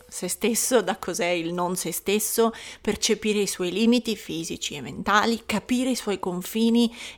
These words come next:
e quindi definire il suo interno e il suo esterno. Allora è proprio, diceva Winnicott, il corpo vivente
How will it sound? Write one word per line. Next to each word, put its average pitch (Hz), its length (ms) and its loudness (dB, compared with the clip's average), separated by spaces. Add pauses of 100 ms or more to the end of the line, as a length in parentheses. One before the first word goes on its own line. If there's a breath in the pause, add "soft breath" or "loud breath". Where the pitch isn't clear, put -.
e 233 120 2
quindi 302 240 2
definire 196 520 0
il 160 140 -6
suo - 180 -2
interno 208 760 0
e 247 60 -4
il 170 200 -6
suo - 180 -10
esterno. - 640 -12 (960 loud breath)
Allora 247 440 8
è 202 140 0
proprio, 277 640 4 (160)
diceva 214 320 2
Winnicott, 208 520 0
il 202 180 -4
corpo 262 600 0
vivente 190 1120 2